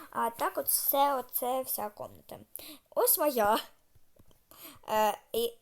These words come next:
і, м, це один комп'ютер, я його так зробила. Здесь така от музичка. І сам комп'ютер.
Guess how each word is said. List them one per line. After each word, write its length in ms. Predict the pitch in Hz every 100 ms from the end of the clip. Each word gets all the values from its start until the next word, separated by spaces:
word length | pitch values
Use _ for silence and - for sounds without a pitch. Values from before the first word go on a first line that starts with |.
| -
і, 240 | 226 226 220 196 - - _ - - - -
м, 220 | 220 220 -
це 340 | - 294 269
один 400 | - 233 247 208
комп'ютер, 920 | 220 214 233 320 453 _ _ - 381 339
я 160 | 240
його 260 | 233 214 214
так 180 | - 202
зробила. 460 | 196 220 359 440 - _ _ _ _ _ _ _ _ _ _ _ _ _ _ -
Здесь 240 | 247 226
така 280 | - - 208
от 100 | 208
музичка. 520 | 277 480 - - 392 381 _ _ _ _ _ _ _ _ _ _ _ _ _ _ _ _ - - - - -
І 140 | 440
сам 200 | 427 302
комп'ютер. 520 | 285 240 - - -